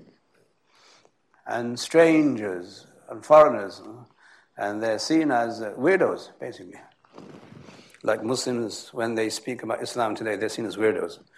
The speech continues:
You don't fit into society. How can you not take sides of gays and lesbians? Oh, wait, wait a minute. How can you, uh, not say that the atheists deserve a place on the table?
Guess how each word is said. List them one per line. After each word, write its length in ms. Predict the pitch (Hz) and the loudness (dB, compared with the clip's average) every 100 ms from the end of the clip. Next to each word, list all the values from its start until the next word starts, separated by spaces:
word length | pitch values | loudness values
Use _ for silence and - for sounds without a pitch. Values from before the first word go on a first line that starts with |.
| - - _ | -20 -20 _
You 80 | - | -6
don't 160 | 104 90 | -4 0
fit 180 | 139 | 0
into 160 | 127 101 | 0 -4
society. 480 | 107 - 92 - 110 | -8 -8 -10 -12 -14
How 260 | - - - | -10 -8 -8
can 160 | - | -8
you 80 | 127 | -6
not 160 | - - | -8 -8
take 220 | - - - _ - - _ | -10 -12 -20 _ -20 -20 _
sides 380 | - - 135 113 | -6 -6 -6 -8
of 140 | 110 | -6
gays 240 | 127 123 | -2 -2
and 100 | 110 | -2
lesbians? 360 | 113 104 104 - | -6 -6 -8 -10
Oh, 520 | 87 98 120 110 95 | -4 2 4 4 2
wait, 200 | 92 92 | 0 0
wait 160 | 95 101 | -2 -4
a 40 | |
minute. 180 | 95 - - _ - - _ _ _ - - - _ | -6 -14 -20 _ -20 -20 _ _ _ -20 -20 -20 _
How 200 | 120 156 | 10 10
can 160 | 160 151 | 10 6
you, 180 | 143 | 4
uh, 140 | 135 120 - - - | 2 0 -6 -18 -4
not 200 | 135 131 | -2 -2
say 240 | 135 135 | -2 -2
that 200 | 123 120 | 0 -2
the 120 | 123 123 | -2 -2
atheists 480 | 135 127 127 117 | -2 -2 -4 -4
deserve 440 | 107 117 120 120 120 | -6 -4 2 4 4
a 40 | 107 | 2
place 300 | 117 120 120 | 0 0 -4
on 120 | 113 | -6
the 80 | 110 | -6
table? 340 | 107 104 101 | -4 -4 -6